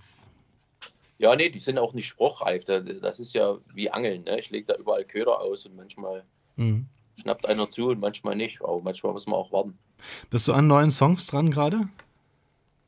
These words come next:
Speaker 1: Ja. Ja, einer ist jetzt gerade fertig geworden. Den spiele ich auch total gern. Da braucht man ein kleines bisschen Kosmetik. So, die Teile sind noch nicht ganz cool zusammengefügt.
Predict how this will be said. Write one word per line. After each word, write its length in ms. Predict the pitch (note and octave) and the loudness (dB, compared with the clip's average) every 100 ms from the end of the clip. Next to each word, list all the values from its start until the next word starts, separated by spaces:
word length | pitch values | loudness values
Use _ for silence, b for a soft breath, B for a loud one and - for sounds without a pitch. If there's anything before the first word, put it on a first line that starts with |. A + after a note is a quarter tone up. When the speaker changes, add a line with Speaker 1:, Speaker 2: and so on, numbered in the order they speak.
| _ _ _ - | _ _ _ 2
Speaker 1:
Ja. 220 | C3 - _ _ _ _ _ _ | 2 2 _ _ _ _ _ _
Ja, 280 | A2+ C3+ - | 0 0 0
einer 260 | A2+ C3 B2 | -4 -2 -4
ist 140 | B2 | -6
jetzt 200 | B2+ A#2 | -8 -6
gerade 220 | - A#2 A#2 | -2 -2 0
fertig 340 | A#2 A#2 - | -4 -4 -8
geworden. 340 | A2+ A2+ A2+ A2+ b b b | -8 -8 -8 -20 b b b
Den 120 | - G2 | -16 -14
spiele 200 | - A2+ | -14 -10
ich 80 | |
auch 120 | A#2 - | -10 -10
total 380 | G#2+ G#2+ G#2 | -4 0 0
gern. 300 | G2+ G2 G2 F#2 _ _ - - - | 0 -4 -6 -14 _ _ -14 -14 -6
Da 120 | G2 | -2
braucht 260 | G#2 A#2 | 2 2
man 120 | B2+ G#2 | 2 -2
ein 40 | |
kleines 260 | A#2 C3+ C3 | 0 0 -4
bisschen 260 | A#2+ A2+ | -12 -8
Kosmetik. 580 | - G#2+ A#2+ C#3 D3 - _ _ _ _ _ _ _ | -2 -2 0 0 0 -6 _ _ _ _ _ _ _
So, 260 | A2 G#2+ G2+ | -2 0 -2
die 200 | G2+ F#2 - | -6 -18 -16
Teile 300 | - A2+ A#2+ | -4 0 0
sind 140 | B2+ A#2+ | -2 -6
noch 80 | G#2+ | -6
nicht 160 | A2+ | -2
ganz 340 | A#2 G2+ - - _ _ - | -2 -2 -6 -20 _ _ -10
cool 120 | C#3 B2+ | -8 -8
zusammengefügt. 920 | G#2 A2 C#3+ D3 - E3+ F#3 - | -2 0 0 -6 -6 -8 -8 -16